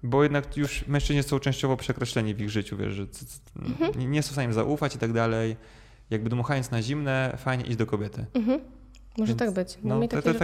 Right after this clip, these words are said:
Speaker 1: tak
Speaker 2: czasami wychodzą.
Speaker 1: Tak, mi się czasami zdarza, ale bardzo rzadko w kontekście, p-, porównuję do innych problemów, no nie? A
Speaker 2: Mhm.
Speaker 1: jeśli chodzi o temat somatyzacji, to jest u mnie d-, dość, e, dużo tego
Speaker 2: Mhm.
Speaker 1: w gabinecie.
Speaker 2: A pokoleniowo?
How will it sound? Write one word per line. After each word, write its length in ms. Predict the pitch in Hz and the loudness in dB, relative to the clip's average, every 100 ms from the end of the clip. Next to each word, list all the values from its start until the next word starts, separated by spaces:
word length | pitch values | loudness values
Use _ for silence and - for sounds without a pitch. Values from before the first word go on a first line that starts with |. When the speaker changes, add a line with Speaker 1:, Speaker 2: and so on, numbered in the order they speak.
| 160 | 0
Speaker 1:
tak 60 | |
Speaker 2:
czasami 260 | 135 240 233 | -2 0 0
wychodzą. 420 | 226 220 185 190 - | 0 -2 -2 -6 -2
Speaker 1:
Tak, 180 | - 113 | 0 2
mi 120 | 165 | 2
się 180 | 208 185 | 4 2
czasami 500 | - 165 175 170 156 - | 0 -4 -2 -2 -4 -6
zdarza, 640 | 120 143 175 208 226 233 - - - - - - - - - | 0 4 4 2 0 -2 -8 -20 -20 -20 -20 -20 -20 -14 0
ale 200 | 135 143 | 2 4
bardzo 300 | 143 135 127 | 2 2 0
rzadko 360 | 147 147 151 | 0 0 -4
w 120 | 135 | -4
kontekście, 760 | - 131 139 131 - - 127 120 - | -6 -4 -6 -8 -12 -6 -4 -4 -6
p-, 120 | - | -4
porównuję 260 | 123 139 147 | 0 0 2
do 80 | 143 | 2
innych 280 | 143 131 | 2 0
problemów, 420 | - 117 - 110 110 | 2 2 2 -2 -4
no 60 | |
nie? 200 | 123 196 - - - - - - - | -4 -4 -6 -14 -18 -16 -16 -14 0
A 120 | 135 | 4
Speaker 2:
Mhm. 180 | 139 139 | 4 4
Speaker 1:
jeśli 160 | 240 | 4
chodzi 160 | 139 127 | 2 0
o 20 | |
temat 200 | 131 131 | -2 -2
somatyzacji, 420 | 131 123 127 120 | -2 -2 -4 -4
to 120 | 117 113 | -4 -4
jest 300 | 113 117 120 | -4 -4 -6
u 20 | |
mnie 320 | 113 113 113 117 | -2 -2 -2 -4
d-, 80 | 107 | -4
dość, 540 | 110 110 - - - | -4 -4 -8 -10 -6
e, 260 | 104 104 107 - - - - | -2 -2 -4 -10 -18 -20 -2
dużo 300 | 120 107 101 | 2 4 4
tego 300 | 104 104 110 - - - - - - - - - - - | 0 -4 -6 -10 -14 -14 -12 -12 -12 -12 -14 -18 -10 -4
Speaker 2:
Mhm. 400 | 190 196 202 247 | -2 2 2 2
Speaker 1:
w 120 | 107 | 2
gabinecie. 560 | 107 101 101 101 - 104 - | 0 2 0 -2 -4 -6 -4
Speaker 2:
A 60 | - | -2
pokoleniowo? 720 | - - 214 214 208 202 | -2 0 2 4 4 4